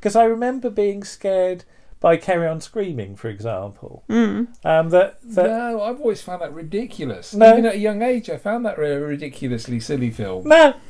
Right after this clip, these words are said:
Speaker 1: it's, it's interesting. 'Cause I, th-, I think certainly for me, the moment you turn the lights down on something,
Speaker 2: It makes it creepier.
Speaker 1: uh, uh, yeah,
Speaker 2: Mm.
Speaker 1: it, it just, it is that sort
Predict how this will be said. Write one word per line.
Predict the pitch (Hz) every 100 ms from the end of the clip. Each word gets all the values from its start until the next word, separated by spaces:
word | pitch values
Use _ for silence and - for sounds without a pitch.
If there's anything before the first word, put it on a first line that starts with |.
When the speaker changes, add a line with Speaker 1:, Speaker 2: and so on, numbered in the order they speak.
| -
Speaker 1:
it's, | 320 277 247 262
it's | 320 240 320
interesting. | 320 - 196 135 123
'Cause | 165 175 - - - - - -
I, |
th-, | 208 262
I |
think | 226 330 311 196
certainly | - 262 226
for | 190
me, | 220 233 196
the | 175
moment | 185 214 247 294 294
you | 214
turn | 208 - 214 202
the | 185
lights | 185 190 202 -
down | 135 107 110
on | 110 104 101
something, | - 101 95 107 107 120 -
Speaker 2:
It | - 226
makes | 277 254
it | 233
creepier. | - 247 220 202 151
Speaker 1:
uh, | 190 185 190
uh, | 180 208
yeah, | 233 226 147
Speaker 2:
Mm. | -
Speaker 1:
it, | 185 202
it | 190 170
just, | 202 196 - - _ _ -
it | 220 240
is | 226 220
that | 170 -
sort | - -